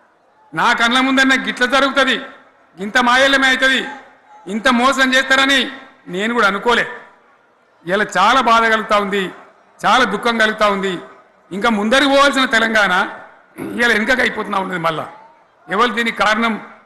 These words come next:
ఈ దుర్మార్గులు కాదా? నిలబెట్టి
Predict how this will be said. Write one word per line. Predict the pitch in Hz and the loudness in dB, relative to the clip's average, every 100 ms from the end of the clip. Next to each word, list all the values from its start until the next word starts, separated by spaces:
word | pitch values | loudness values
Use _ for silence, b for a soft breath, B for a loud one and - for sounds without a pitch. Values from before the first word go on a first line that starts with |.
| _ - | _ -14
ఈ | 190 170 | -10 -6
దుర్మార్గులు | 202 233 226 220 185 | 0 0 0 -2 0
కాదా? | 202 233 233 - - - - _ 175 | 2 2 2 -2 -10 -20 -20 _ -4
నిలబెట్టి | 208 233 240 | 0 0 0